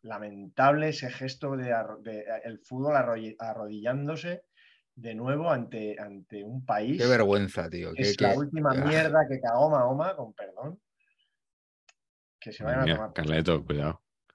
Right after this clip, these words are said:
Speaker 2: Yo, yo es que a mí, y, y no sé, es que igual
Speaker 1: No,
Speaker 2: perdimos la
Speaker 1: no, nada en
Speaker 2: oportunidad
Speaker 1: contra de Mahoma.
Speaker 2: de, de, de vestir de traje
Speaker 1: De
Speaker 2: corto,
Speaker 1: Qatar.
Speaker 2: ¿no? A Paolo Rossi, eh, a Dino Zoff, ¿no?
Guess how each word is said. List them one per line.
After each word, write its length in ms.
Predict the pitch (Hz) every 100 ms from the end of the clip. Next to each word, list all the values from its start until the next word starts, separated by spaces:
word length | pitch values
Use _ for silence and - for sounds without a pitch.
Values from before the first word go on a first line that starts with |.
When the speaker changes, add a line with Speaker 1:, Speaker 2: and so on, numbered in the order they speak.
| _
Speaker 2:
Yo, 440 | 110 107 127 151 - - _ _
yo 320 | 104 101 117
es 80 | 170
que 80 | 190
a 40 | 170
mí, 280 | 165 196 151 - _ _ -
y, 300 | 104 - 98
y 40 |
no 120 | 101
sé, 240 | 110 156 -
es 60 |
que 60 | 113
igual 180 | 104 123
Speaker 1:
No, 40 |
Speaker 2:
perdimos 260 | 131 160 160
la 40 | 127
Speaker 1:
no, 80 |
nada 80 | 120
en 280 | 123 120 107
Speaker 2:
oportunidad 40 | 110
Speaker 1:
contra 200 | 104 110
de 60 |
Mahoma. 340 | 110 131 147 95 _
Speaker 2:
de, 220 | 107 101 _
de, 200 | 107 98
de 140 | 110 104
vestir 360 | 101 - 117
de 120 | 107 104
traje 320 | 113 117 113
Speaker 1:
De 80 | 107
Speaker 2:
corto, 480 | 127 131 135 95
Speaker 1:
Qatar. 220 | 98 131 - _ -
Speaker 2:
¿no? 360 | 110 156 220 _
A 120 | 110
Paolo 340 | 101 107 117 110
Rossi, 440 | 98 160 - 82 _ _ _ _ _ _
eh, 300 | - - - -
a 100 | 110
Dino 240 | 107 139 139
Zoff, 360 | 165 170 -
¿no? 300 | - 113 214